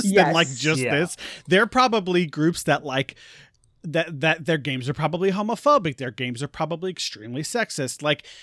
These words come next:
Speaker 1: they probably have a lot of other issues if they're all fine with including things like sexual assault as part of the game. You don't do
Speaker 3: Mm-hmm.
Speaker 1: that as part of a game. So,
Speaker 2: Right.
Speaker 1: um, I mean, I, I, people can feel free to disagree, obviously, but,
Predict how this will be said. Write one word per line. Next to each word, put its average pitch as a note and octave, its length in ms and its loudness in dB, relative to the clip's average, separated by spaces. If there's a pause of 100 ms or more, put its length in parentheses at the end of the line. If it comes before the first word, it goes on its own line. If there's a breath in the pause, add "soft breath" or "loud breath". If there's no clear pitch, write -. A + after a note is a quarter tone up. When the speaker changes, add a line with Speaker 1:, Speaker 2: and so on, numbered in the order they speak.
(300 loud breath)
Speaker 1:
they F3+ 220 4
probably C4 300 0
have G#3+ 140 -2
a D#3+ 40 -2
lot D3 180 0
of C3+ 140 -8
other C#3+ 200 -4
issues F#3 500 -6
if C#3 160 -4
they're D#3+ 220 0
all D3 300 -2
fine C#3+ 540 -6
with A#2+ 200 -10
including B2 600 -6
things A#2+ 360 -8
like A2+ 100 -12
sexual A#2 380 -8
assault B2 300 -10
as - 140 -8
part - 520 -6
of A2 200 -14
the A2 100 -14 (140)
game. - 380 -14 (280 loud breath)
You E3 120 0
don't D#3 440 -2
do D3 140 -4
Speaker 3:
Mm-hmm. A#2+ 80 -6
Speaker 1:
that A#2+ 220 -8
as B2+ 180 -12
part A2+ 260 -16 (120)
of G2+ 300 -20 (280)
a - 60 -20
game. - 260 -18 (280 loud breath)
So, A3+ 260 2
Speaker 2:
Right. - 220 0 (440 soft breath)
Speaker 1:
um, D3 400 0
I G#3 100 4
mean, G3 300 -2
I, F#3 320 -16
I, G3 640 -4
people G3+ 460 -2 (160)
can D#3+ 160 -2
feel D#3+ 160 -2
free D#3+ 160 -2
to D#3+ 100 2
disagree, C#3 480 -6
obviously, C3+ 520 -6
but, C3 260 -4